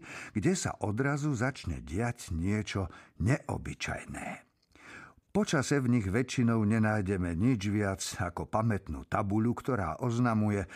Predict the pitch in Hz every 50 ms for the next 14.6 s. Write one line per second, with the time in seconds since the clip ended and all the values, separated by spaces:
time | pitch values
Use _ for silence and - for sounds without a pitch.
0 | - - - - - 90 110 104 127 156 160 - 135 127 107 - - - - -
1 | 185 180 - - 156 117 98 87 90 110 143 143 143 135 135 - 127 117 117 110
2 | 104 107 - - - - 101 78 71 69 71 73 82 101 143 156 - - _ -
3 | - 76 78 71 65 67 71 76 73 - - 92 98 87 107 104 95 110 127 127
4 | 127 123 - - - 147 147 135 - - 165 160 - _ 87 76 67 78 98 107
5 | 117 123 113 82 73 67 65 65 73 76 78 98 113 110 - - - 92 85 -
6 | - - - - - - - 67 78 113 117 120 117 107 98 98 92 85 - -
7 | 90 73 64 60 - - - - - - - - - _ _ _ _ _ _ _
8 | _ _ _ _ _ _ _ _ - 120 151 175 139 131 120 113 151 185 175 170
9 | - - 156 135 131 135 131 - - - 123 117 - - - - 127 127 127 107
10 | 120 117 113 113 113 110 104 107 104 101 - 78 82 90 107 117 113 92 82 -
11 | _ - 90 78 - _ - - 113 95 95 101 101 87 85 101 98 98 98 98
12 | 95 87 - - 107 92 101 - - - 92 85 82 - 113 110 101 98 107 95
13 | 82 - - - 65 65 73 90 90 - - - - 92 95 87 90 90 92 95
14 | 87 78 82 78 - 80 87 80 - 78 69 65